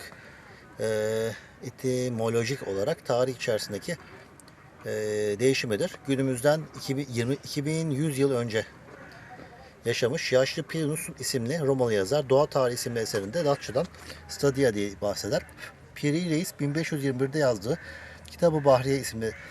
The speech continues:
eserde Datça'dan Dadia, Dadia, evet, olarak bahseder. Bin dokuz yüz otuz üç yılına kadar bu ilçe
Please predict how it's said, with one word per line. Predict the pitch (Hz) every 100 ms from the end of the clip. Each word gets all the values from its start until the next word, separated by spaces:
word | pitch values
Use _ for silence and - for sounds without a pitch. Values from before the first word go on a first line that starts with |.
| - -
eserde | 127 127 120 151
Datça'dan | 151 156 - 123 170 131
Dadia, | 131 131 98 - - - - - - - - - - - - -
Dadia, | 120 127 127 101 -
evet, | 120 101 - -
olarak | 143 113 110 -
bahseder. | 104 151 156 - - - - -
Bin | 135
dokuz | 147
yüz | 165
otuz | 160 -
üç | 175 -
yılına | 156 151
kadar | 151 160
bu | 170
ilçe | 160 - 180